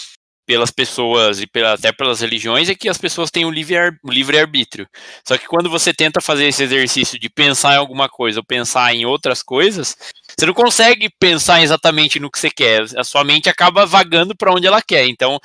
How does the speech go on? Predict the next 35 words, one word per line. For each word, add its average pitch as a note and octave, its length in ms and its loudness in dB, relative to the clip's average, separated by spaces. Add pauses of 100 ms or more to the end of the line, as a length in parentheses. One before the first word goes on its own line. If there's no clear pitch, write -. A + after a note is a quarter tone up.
(260)
ele C#3+ 240 0
tem D#3+ 180 0
esse C#3+ 120 2
questionamento, D#3+ 480 0
tipo - 160 -8
assim, C#3+ 140 -2
"A C3+ 60 4
gente, A#2+ 100 -4
de B2+ 80 -6
fato C#3+ 260 0
a - 20 -2
gente C3 160 -6
tem C3 100 -6
o B2 60 -4
livre-arbítrio?" A#2+ 540 -2
Porque - 160 -6
a A#2+ 40 -2
gente A#2+ 200 -8
não D3 80 -14
consegue D#3 460 -2 (480)
direcionar C#3 500 2
cem D3+ 200 0
por C#3+ 220 -6
cento C3+ 480 -4
no, C#3 300 -10
o C3+ 120 -12
que D3+ 240 -2
a D3+ 60 4
gente C3+ 220 -2
tá C#3 100 0
pensando C#3+ 420 0
o C3+ 40 -2
tempo C#3 260 -4
todo, A#2 260 -4
sabe? A#2 240 0